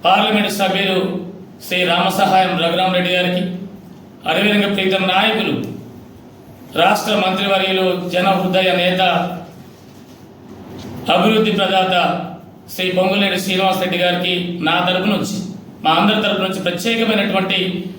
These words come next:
ధన్యవాదాలు, కృతజ్ఞతలు, అభినందనలు తెలియజేస్తా ఉన్నాను. అదేవిధంగా నాకు ఈ బాధ్యత రావడానికి సహకరించినటువంటి రాష్ట్ర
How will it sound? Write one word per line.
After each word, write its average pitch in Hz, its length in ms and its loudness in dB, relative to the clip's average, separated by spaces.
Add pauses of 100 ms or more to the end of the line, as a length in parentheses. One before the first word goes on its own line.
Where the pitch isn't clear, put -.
(240)
ధన్యవాదాలు, 196 640 4 (120)
కృతజ్ఞతలు, 190 560 -4 (100)
అభినందనలు 185 560 0 (680)
తెలియజేస్తా 185 520 2
ఉన్నాను. 170 260 0 (800)
అదేవిధంగా 214 560 2 (840)
నాకు 196 320 2
ఈ - 20 0 (760)
బాధ్యత 220 340 2 (100)
రావడానికి 208 540 2
సహకరించినటువంటి 196 760 0 (100)
రాష్ట్ర 196 300 0